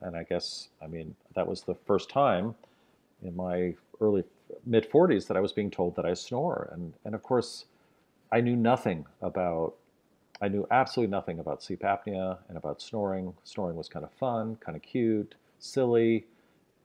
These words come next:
inconvenient for your sleep partner. Um, you know, it, uh, my parents snored, both my parents snored.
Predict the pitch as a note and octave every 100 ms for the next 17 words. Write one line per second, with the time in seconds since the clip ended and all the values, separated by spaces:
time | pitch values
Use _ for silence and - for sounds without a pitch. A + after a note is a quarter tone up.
0 | _ - D#3 - B2 G#2+ A2+ A2 A2 G#2+
1 | - - _ - F2 E2 - F2+ - A#2
2 | - A2 G#2+ G#2 _ _ _ _ _ -
3 | F#2+ F#2+ F2+ E2+ E2 E2 - _ _ _
4 | _ - A2 F2 E2+ - F#2+ - - F#2
5 | F2 E2 D#2 E2+ - - C3 A#2+ - -
6 | A2 G#2 G2+ - G#2 - D#2+ - B2 A2+
7 | - G#2+ G2 G2